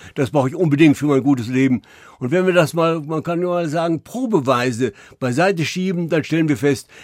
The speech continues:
wir gewinnen etwas und, äh, nicht, dass wir etwas verlieren.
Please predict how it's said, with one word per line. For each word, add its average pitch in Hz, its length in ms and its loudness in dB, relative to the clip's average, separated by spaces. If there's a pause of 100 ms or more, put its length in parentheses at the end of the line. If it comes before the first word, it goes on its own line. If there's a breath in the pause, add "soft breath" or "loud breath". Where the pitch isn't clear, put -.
(100)
wir 139 140 2
gewinnen 143 680 4
etwas 127 500 0 (300 loud breath)
und, 135 240 0
äh, 139 160 0
nicht, 143 200 -6
dass 139 160 0
wir 151 100 0
etwas 143 200 -4
verlieren. 117 540 -4